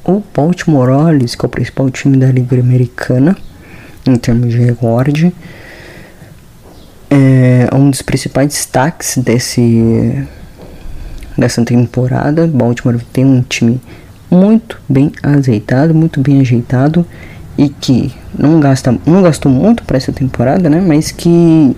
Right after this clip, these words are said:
na série contra a gente teve, teve dificuldades,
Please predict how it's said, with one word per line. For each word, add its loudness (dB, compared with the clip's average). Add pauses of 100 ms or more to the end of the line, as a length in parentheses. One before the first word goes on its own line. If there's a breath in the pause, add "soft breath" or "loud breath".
(140)
na 4
série 2
contra -2
a 2
gente -2
teve, 2 (1200 loud breath)
teve 4
dificuldades, -4